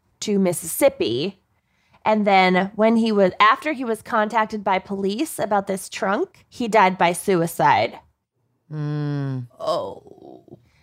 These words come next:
Speaker 1: Eliminating what investigators believed to be their only potential source for more information about the victim.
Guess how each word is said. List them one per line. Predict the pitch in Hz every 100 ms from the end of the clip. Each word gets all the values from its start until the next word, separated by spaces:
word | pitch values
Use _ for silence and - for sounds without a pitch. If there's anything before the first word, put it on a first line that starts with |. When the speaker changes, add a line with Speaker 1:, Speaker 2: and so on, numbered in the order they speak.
| _ -
Speaker 1:
Eliminating | 214 220 220 226 226 220 214 208 196
what | 202 196
investigators | 202 196 190 - 190 190 180 180
believed | - 185 180 175
to | -
be | 185
their | 180 170
only | 175 175 180
potential | 185 185 196 175 180 170
source | - 180 170 170 -
for | - 190
more | 180 175 170 165
information | 160 170 - 165 156 160 175 151
about | 156 139 -
the | 160
victim. | - - - - 214